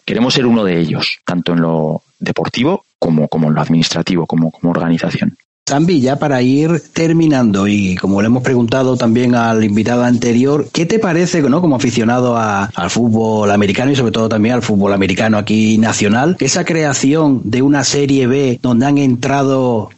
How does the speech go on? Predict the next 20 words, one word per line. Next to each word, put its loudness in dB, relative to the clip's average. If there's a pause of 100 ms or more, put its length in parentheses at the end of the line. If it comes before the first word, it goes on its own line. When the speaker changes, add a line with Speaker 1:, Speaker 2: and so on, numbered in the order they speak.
Speaker 2:
once 0
equipos 0
ahí 0
a, 0
a -2
piñón 2
que 2
hacen -2
que 0
se 0
pueda -2
hacer 0
una 2
Serie 2
B 2
bastante, 0 (160)
bastante 0
bonita, 2
y 2
esa 0